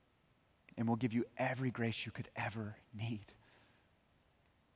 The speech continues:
That's the promise of the gospel, and if we would just believe it,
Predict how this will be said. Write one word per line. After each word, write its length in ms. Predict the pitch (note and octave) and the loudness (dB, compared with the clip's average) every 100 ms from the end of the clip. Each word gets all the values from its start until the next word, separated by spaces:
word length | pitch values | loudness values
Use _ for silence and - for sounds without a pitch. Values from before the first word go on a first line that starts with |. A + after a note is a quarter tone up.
| _ _ - | _ _ -4
That's 240 | A#2 - | -4 -4
the 100 | - | -6
promise 760 | - - C#3 C#3 C3 B2+ - - | -6 6 10 10 8 4 -4 -6
of 120 | A#2+ - | -8 -2
the 80 | |
gospel, 460 | A2 C3 B2+ - A#2 | 10 12 12 10 4
and 80 | A2 | 4
if 100 | - | 6
we 100 | B2+ | 6
would 140 | A#2 | 6
just 380 | G#2+ A#2 - - - - | 6 4 4 -10 -18 -8
believe 400 | - G2+ C3+ B2+ | -6 -2 0 -2
it, 100 | - | -4